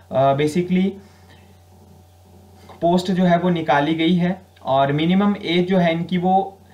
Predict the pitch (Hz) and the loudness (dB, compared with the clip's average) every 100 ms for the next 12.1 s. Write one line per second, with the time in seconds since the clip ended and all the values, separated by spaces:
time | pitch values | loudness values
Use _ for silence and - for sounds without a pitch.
0 | - - - - _ - - - - - | -20 -20 -20 -20 _ -20 -20 -20 -20 -20
1 | - - 156 190 190 185 180 175 160 160 | -10 -6 -2 2 2 2 -2 -2 -2 0
2 | 156 175 185 180 160 160 180 151 151 147 | 0 0 0 0 0 -2 -4 -4 -6 -4
3 | 143 135 143 135 147 135 135 190 156 135 | -2 -2 -2 -4 -4 -4 -4 -4 -4 -4
4 | 135 135 120 123 143 156 175 175 196 185 | -6 -8 -10 -6 -4 -2 -2 -2 -2 -2
5 | 151 147 165 214 - 135 139 143 143 175 | -2 -2 -2 -4 -6 -6 -2 -2 0 -2
6 | 151 131 123 127 110 107 - - - - | -2 -6 -6 -8 -10 -12 -18 -20 -20 -16
7 | - 131 151 165 160 165 190 185 202 175 | -6 -4 -2 0 0 0 -4 -4 -2 -2
8 | 165 175 185 180 196 185 160 180 165 151 | -2 -2 -2 -2 -4 -4 -2 -4 -4 -6
9 | 185 175 175 170 180 - - 143 175 175 | -4 -4 -4 -4 -6 -6 -8 -8 -4 -2
10 | 175 170 160 156 151 175 170 175 175 175 | -2 -6 -6 -4 -4 -4 -4 -4 -4 -4
11 | 175 - 143 143 165 143 151 165 165 165 | -4 -6 -6 -6 -6 -6 -6 -4 -4 -2
12 | 185 | -4